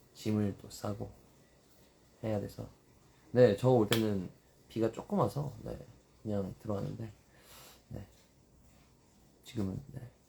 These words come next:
<gasps> 일콘 오신다고. 우와. 감사합니다.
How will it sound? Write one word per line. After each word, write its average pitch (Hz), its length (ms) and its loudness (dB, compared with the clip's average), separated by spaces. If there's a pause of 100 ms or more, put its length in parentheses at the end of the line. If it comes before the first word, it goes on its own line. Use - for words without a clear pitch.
(380)
<gasps> 147 280 -4
일콘 113 340 4
오신다고. 101 640 -2
우와. 107 600 4 (2750)
감사합니다. 98 680 -4